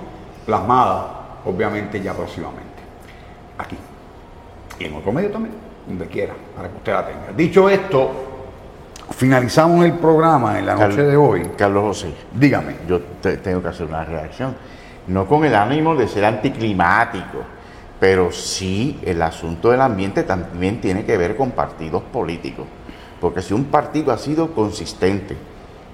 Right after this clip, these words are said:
Speaker 2: legislando para el asunto ambiental,
Speaker 1: El
Speaker 2: ha
Speaker 1: Partido
Speaker 2: sido el
Speaker 1: Independiente.
Speaker 2: Partido Independentista. La ley de costa,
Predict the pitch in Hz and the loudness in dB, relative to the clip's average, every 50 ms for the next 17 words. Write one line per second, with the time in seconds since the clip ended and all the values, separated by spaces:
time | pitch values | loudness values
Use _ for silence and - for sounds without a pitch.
0 | - - - 92 98 95 95 90 - - 92 101 98 98 107 113 107 90 82 71 | -10 -4 -2 0 0 2 0 -2 -4 -4 0 2 4 4 4 2 0 -2 -4 -4
1 | 69 - - - - - - - - - - - 107 98 92 85 82 82 - - | -6 -10 -16 -18 -18 -20 -20 -20 -20 -8 -2 2 2 4 4 2 0 -2 -4 -4
2 | 101 107 107 120 110 95 87 87 85 87 85 - - 151 208 240 - - - - | -6 -4 -2 0 0 0 -2 -2 -4 -4 -2 2 2 2 2 0 -4 -10 -14 -18
3 | - - - - - - - - 120 107 131 131 147 165 175 190 175 107 95 - | -18 -20 -2 2 2 4 4 4 4 4 4 6 6 6 6 6 6 4 4 2
4 | 110 107 117 127 131 127 107 113 101 95 92 87 - - 98 90 - - - 73 | 0 -2 0 0 0 0 0 0 0 0 0 -2 -2 -4 -6 -6 -6 -8 -10 -10
5 | - - - - - - - - - - - - - - 113 110 101 90 95 110 | -10 -12 -18 -20 -20 -20 -20 -20 -20 -20 -20 -8 0 4 6 6 6 6 4 4
6 | 123 156 151 - - 131 139 139 - - 190 | 6 6 4 6 4 2 2 2 0 -2 -2